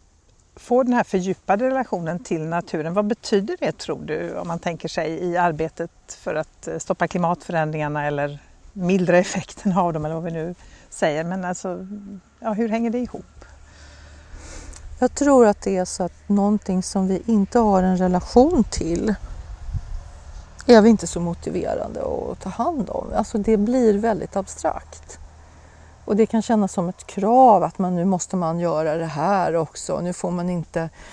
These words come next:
Speaker 2: äta kött heller. Och, ja, det blir liksom, det blir något tråkigt. Eh, när vi fördjupar vår relation till naturen så tror jag dels att vi kan få en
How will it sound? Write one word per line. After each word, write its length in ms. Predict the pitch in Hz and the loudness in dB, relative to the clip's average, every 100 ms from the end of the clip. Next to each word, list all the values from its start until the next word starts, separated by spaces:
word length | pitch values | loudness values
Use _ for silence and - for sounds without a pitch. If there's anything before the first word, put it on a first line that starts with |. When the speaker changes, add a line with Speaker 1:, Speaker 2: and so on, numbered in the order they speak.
| - | -14
Speaker 2:
äta 360 | - 170 - 165 | -4 -4 -2 -6
kött 400 | - 165 - - | -6 -6 -8 -12
heller. 580 | - 156 165 160 - - | -6 -4 -4 -4 -2 -2
Och, 160 | - - | 0 0
ja, 200 | 180 - | 0 0
det 100 | 202 | 0
blir 200 | 214 233 | 2 2
liksom, 540 | 214 - 220 208 202 | 2 0 0 2 0
det 60 | 190 | -2
blir 460 | 190 226 233 220 185 - 220 | 0 2 4 2 -2 -8 -12
något 320 | 233 208 220 - | -6 -4 -4 -6
tråkigt. 840 | 254 220 180 - - - - - - - - - - - - - - | -4 -4 -6 -10 -10 -12 -18 -20 -16 -12 -12 -12 -14 -14 -14 -10 -2
Eh, 440 | 202 190 185 185 185 - - - - - - _ - - - | 2 2 0 -2 -6 -10 -18 -18 -18 -18 -20 _ -20 -20 -4
när 280 | 226 240 240 | 0 2 4
vi 140 | 233 | 4
fördjupar 800 | - 240 196 240 392 - - 254 | 4 2 2 2 2 -2 -6 -4
vår 180 | 202 175 | -2 -2
relation 460 | 170 - - - | -2 -6 -8 -8
till 160 | - 175 | -8 -8
naturen 440 | - - - - | -8 -6 -6 -6
så 120 | - - | -10 0
tror 180 | 226 | 2
jag 80 | 202 | 4
dels 420 | 180 220 294 285 | 2 2 2 0
att 160 | 262 - | -2 0
vi 100 | 220 | 0
kan 300 | - 208 196 | 2 0 0
få 260 | - 202 190 | 0 0 2
en 260 | 180 180 | 0 -2